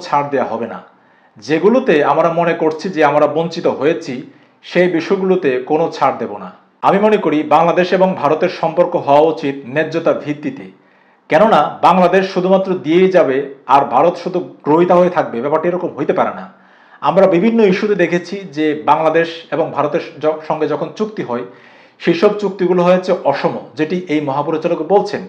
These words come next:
এবং সেই চুক্তিতে বাংলাদেশ বরাবরই হেরেছে এবং বাংলাদেশ বরাবরই ঠকেছে। সেই জায়গা থেকে আরেকটি বিষয় এরকম যে পৃথিবীর কোনো দেশের সীমান্তে এত পরিমাণ মানুষকে মারা হয় কিনা আমার জানা নেই আসলে।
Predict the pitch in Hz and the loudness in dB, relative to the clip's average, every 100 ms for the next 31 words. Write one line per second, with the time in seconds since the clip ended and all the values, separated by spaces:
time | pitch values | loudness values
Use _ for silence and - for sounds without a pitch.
0 | - 180 185 185 208 208 208 196 160 151 | -4 0 0 0 -2 -4 -6 -6 0 2
1 | 151 156 156 - 139 151 151 156 127 127 | 2 2 -2 -4 0 2 2 0 -2 -4
2 | 175 214 233 - - _ _ - 170 180 | -4 -4 -8 -10 -20 _ _ 0 2 4
3 | 143 160 180 180 190 190 - 143 165 160 | 4 4 4 2 0 -2 -4 2 2 2
4 | 151 156 151 202 175 - 95 - _ _ | 0 -2 0 0 0 -4 -12 -20 _ _
5 | _ _ _ _ - 175 190 208 202 190 | _ _ _ _ -2 2 6 6 6 6
6 | 190 160 143 - - - 175 180 208 185 | 2 0 -2 -4 -2 4 4 2 -2 -2
7 | 208 202 185 165 139 135 151 156 170 185 | 2 4 4 2 0 -2 -4 -2 -2 -2
8 | 202 220 208 - 175 180 202 196 190 202 | -4 -4 -4 -4 0 4 4 4 0 0
9 | 190 - 190 196 190 - 135 - - _ | -2 -2 2 2 2 -2 -6 -6 -18 _
10 | _ _ - 185 196 220 214 208 190 170 | _ _ 2 4 6 4 4 2 2 2
11 | 180 - 202 160 147 156 151 165 - 143 | 0 0 0 2 4 4 4 2 0 -4
12 | 123 123 139 147 135 131 123 123 120 104 | -4 -4 -2 -2 0 0 0 -2 -6 -8
13 | - 95 | -10 -16